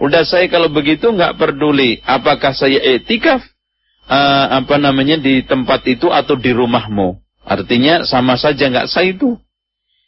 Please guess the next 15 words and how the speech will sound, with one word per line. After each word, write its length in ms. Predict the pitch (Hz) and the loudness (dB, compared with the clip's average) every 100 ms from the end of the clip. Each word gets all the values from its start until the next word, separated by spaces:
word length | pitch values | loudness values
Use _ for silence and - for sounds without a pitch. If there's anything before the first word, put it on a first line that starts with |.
| _ - | _ -4
Innamal 800 | 131 131 120 120 120 120 107 - | -2 0 0 2 2 2 0 0
i'tikaf 800 | 131 - - 120 - 165 196 - | 0 -2 -2 -4 0 2 2 -2
fi 240 | - 127 110 | -4 0 0
hadhil 800 | 107 156 165 139 139 151 151 131 | 2 2 2 0 0 2 0 0
masajidits 800 | 127 123 240 208 139 147 151 123 | 0 0 0 0 -4 -2 -2 -2
tsalatsa. 720 | 135 127 156 214 220 262 269 _ _ _ _ | 0 2 2 0 -2 -4 -6 _ _ _ _
Sesungguhnya 720 | - 131 151 131 127 139 165 | -8 -4 0 0 2 0 0
iktikaf 560 | 147 - - 151 120 123 123 | -2 -4 -2 -2 0 0 0
itu 180 | 117 120 | -2 -2
hanya 320 | 131 233 254 | 0 0 0
di 160 | 165 165 | 0 -2
tiga 240 | 147 131 | 0 0
masjid, 400 | 143 135 - 214 - _ _ _ | 0 -2 0 -2 -2 _ _ _
Masjidil 640 | 123 151 - 143 123 127 113 | -4 -2 -2 -2 0 0 0
Haram, 560 | 123 120 165 226 226 | 0 2 2 0 -6